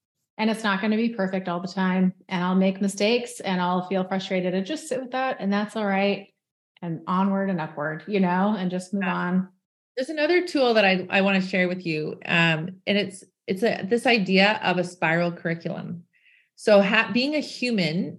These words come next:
Speaker 2: is like an evolution, right? Like, think about when you were little, tying shoelaces were, like, the biggest deal in the world for you at that
Speaker 1: Yeah.
Speaker 2: time.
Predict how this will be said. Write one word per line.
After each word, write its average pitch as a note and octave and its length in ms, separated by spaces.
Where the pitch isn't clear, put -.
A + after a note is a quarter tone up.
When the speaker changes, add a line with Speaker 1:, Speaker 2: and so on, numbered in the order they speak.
Speaker 2:
is G3 180
like F3+ 200
an F#3 240
evolution, E3 640
right? F#3+ 380
Like, F#3 160
think A3+ 140
about G#3 220
when G3 120
you F#3+ 100
were G3 120
little, E3+ 640
tying G3+ 260
shoelaces A3 680
were, G3 200
like, F3 380
the F#3 80
biggest F#3 380
deal E3 160
in D3+ 60
the D3+ 60
world - 360
for - 80
you - 180
at F#3 140
that - 140
Speaker 1:
Yeah. F#3+ 100
Speaker 2:
time. - 180